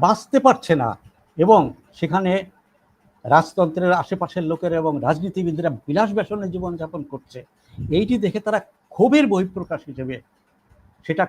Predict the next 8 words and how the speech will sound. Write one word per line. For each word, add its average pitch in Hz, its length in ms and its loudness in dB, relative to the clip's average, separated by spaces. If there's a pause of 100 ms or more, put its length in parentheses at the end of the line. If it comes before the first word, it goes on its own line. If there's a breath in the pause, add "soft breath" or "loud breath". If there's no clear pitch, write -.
করেছে। 202 380 0 (380)
কেমন 165 220 -2 (380)
যতটা 156 320 -4 (420 soft breath)
আমাদের 233 260 4 (100)
দেশে 220 180 2 (100)
ওই 165 100 4 (100)
তরুণ 160 320 4
প্রজন্ম 143 360 2